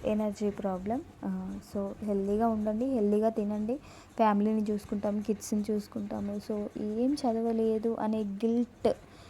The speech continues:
ఫ్యామిలీ, ఆ, వేరే వాళ్ళతో కంపారిజన్ చేసుకోవడం, ఇవన్నీ మన ఇంట్రెస్ట్ని డ్రైన్ చేస్తాయి. So ఇలాంటివన్నింటినీ మనం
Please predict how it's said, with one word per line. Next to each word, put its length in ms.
ఫ్యామిలీ, 680
ఆ, 20
వేరే 460
వాళ్ళతో 400
కంపారిజన్ 760
చేసుకోవడం, 840
ఇవన్నీ 600
మన 180
ఇంట్రెస్ట్ని 580
డ్రైన్ 460
చేస్తాయి. 540
So 180
ఇలాంటివన్నింటినీ 1300
మనం 400